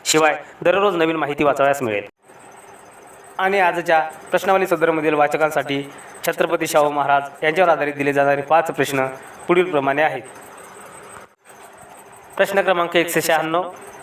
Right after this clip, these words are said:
उच्च वर्णीयाच्या प्रभावातून मुक्त होण्यासाठी छत्रपती शाहू महाराजांनी मराठा पुरोहित तयार करण्यासाठी कोणते विद्यालय सुरू केले? आणि याचे पर्याय आहेत, पर्याय क्रमांक एक व्हिक्टोरिया मराठा बोर्डिंग विद्यालय, पर्याय क्रमांक दोन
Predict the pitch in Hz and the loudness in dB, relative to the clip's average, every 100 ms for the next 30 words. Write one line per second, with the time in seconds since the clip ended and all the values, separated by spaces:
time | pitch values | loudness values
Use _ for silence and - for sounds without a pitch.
0 | - - - - 190 196 220 208 185 180 | -20 -20 -20 -4 -2 2 4 4 4 2
1 | 180 175 165 165 165 165 160 170 196 170 | 2 0 2 4 2 0 0 0 2 2
2 | 156 147 131 117 - - - - - 196 | 2 0 -4 -6 -10 -18 -20 -18 -4 0
3 | 214 190 185 180 170 170 165 165 165 160 | 0 0 0 2 2 2 2 2 0 0
4 | 156 165 165 165 156 156 156 151 151 170 | 0 0 0 2 2 2 0 0 2 0
5 | 160 139 127 117 104 - - - - - | -2 -2 -2 -4 -8 -14 -20 -20 -10 -2
6 | 180 202 190 180 170 147 143 143 113 104 | 2 4 4 4 2 2 0 0 -4 -6
7 | - - 160 160 165 160 160 160 156 175 | -6 -2 0 2 2 0 -2 -2 2 4
8 | 175 190 190 - - - - 190 202 185 | 4 2 -6 -18 -20 -8 0 0 2 0
9 | 175 165 165 165 - - - - - 151 | 0 2 2 2 -6 -18 -20 -6 -4 2
10 | 190 196 190 185 170 170 165 165 170 175 | 4 6 6 4 4 4 4 2 2 2
11 | 170 185 196 214 - - - - - - | 2 2 2 0 -10 -20 -20 -20 -20 -6
12 | - 190 202 180 170 165 160 160 | 2 2 2 0 -2 0 0 0